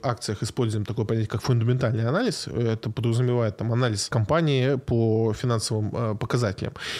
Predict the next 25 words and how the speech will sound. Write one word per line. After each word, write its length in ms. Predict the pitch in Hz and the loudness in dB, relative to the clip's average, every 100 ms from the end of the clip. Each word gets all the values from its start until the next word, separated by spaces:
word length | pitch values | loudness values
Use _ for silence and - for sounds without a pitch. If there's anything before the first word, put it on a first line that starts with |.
| - | -4
И 60 | 117 | 0
даже 240 | 156 156 | 2 2
когда 260 | 143 139 151 | 0 2 2
мы 100 | 127 | 2
говорим, 420 | 123 135 151 131 | 2 2 0 0
э, 320 | - 113 113 104 | -2 0 0 0
о 320 | 127 120 110 | 2 2 0
фондовом 400 | - 135 117 127 | 2 2 4 2
рынке, 320 | 233 226 - - | 2 0 -4 -6
о 180 | - 127 | -2 0
акциях, 400 | 190 - 113 101 - | 2 0 -2 -2 -2
как 200 | 143 - | -2 0
правильно 360 | 160 147 117 | 0 2 2
анализировать 580 | 110 110 127 147 110 101 | 0 0 0 0 0 -2
показатели 640 | 110 117 123 120 - 107 - - | -2 0 0 0 -2 -2 -2 -2
компании, 560 | 120 131 247 196 101 - | 0 2 2 0 -2 -2
э, 300 | 123 113 123 | 0 2 0
это 140 | 135 | 0
бесконечное 480 | 120 - 151 175 135 | -2 0 0 0 -2
количество 300 | 131 123 - | -2 -2 -4
споров. 340 | 120 120 117 | -2 -2 -2
То 100 | - | -4
есть 140 | 110 - | -4 0
вы 100 | |
не, 120 | 113 | 0